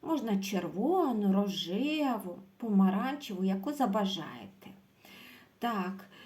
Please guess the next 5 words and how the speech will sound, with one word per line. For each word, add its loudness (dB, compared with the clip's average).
і 0
буду 2
прикладати, 2
прикладати -2
пензлик. -2